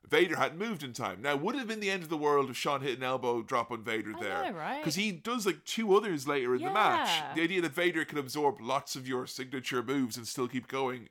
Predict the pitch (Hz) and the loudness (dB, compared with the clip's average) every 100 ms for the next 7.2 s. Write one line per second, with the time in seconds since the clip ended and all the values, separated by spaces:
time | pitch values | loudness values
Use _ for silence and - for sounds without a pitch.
0 | - 127 117 104 - _ - 175 165 135 | -8 -6 -6 -10 -20 _ 2 4 4 0
1 | 123 226 240 123 - - - 285 285 170 | -6 0 2 2 -2 -6 -6 -10 -8 -10
2 | 151 - 147 170 180 170 175 156 170 156 | -8 -4 -2 -4 -4 -4 -4 -2 -2 -2
3 | 160 147 131 110 _ _ _ _ 190 117 | 0 0 0 -6 _ _ _ _ -10 -4
4 | 98 139 - 113 110 117 135 147 175 226 | -2 -2 -2 0 0 2 2 2 0 0
5 | 262 233 135 98 90 - 131 135 170 - | -2 -2 -4 -4 -6 -4 -2 0 -2 0
6 | 233 165 - - 147 - 214 214 247 302 | 0 0 -4 -6 -4 -2 -4 -2 -2 -2
7 | 311 - | 0 0